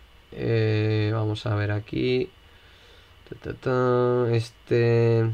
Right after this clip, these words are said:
este es sprinter. Ah, pero ya lo estoy siguiendo. Nada, pues si ya lo estamos siguiendo, nada. Y, y me faltaría el último, que es Filippo Conca.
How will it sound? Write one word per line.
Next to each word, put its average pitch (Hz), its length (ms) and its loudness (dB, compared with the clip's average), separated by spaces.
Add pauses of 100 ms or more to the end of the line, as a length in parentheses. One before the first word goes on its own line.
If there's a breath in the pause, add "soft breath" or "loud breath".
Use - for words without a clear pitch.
(380)
este 117 240 -6
es 113 180 -2
sprinter. 120 600 -2
Ah, 113 140 4
pero 110 120 2
ya 113 100 6
lo 110 60 4
estoy 104 180 -4
siguiendo. 107 460 -2 (500 soft breath)
Nada, 101 320 0
pues 101 180 -6
si 107 120 -2
ya 107 100 2
lo 110 60 2
estamos 107 340 -2
siguiendo, 120 580 0 (180)
nada. 104 260 -2 (960 soft breath)
Y, 110 1000 4
y 110 120 -2
me 104 160 0
faltaría 107 720 0
el 113 100 2
último, 120 440 0
que 120 60 0
es 113 100 -2
Filippo 113 420 -2
Conca. 131 520 2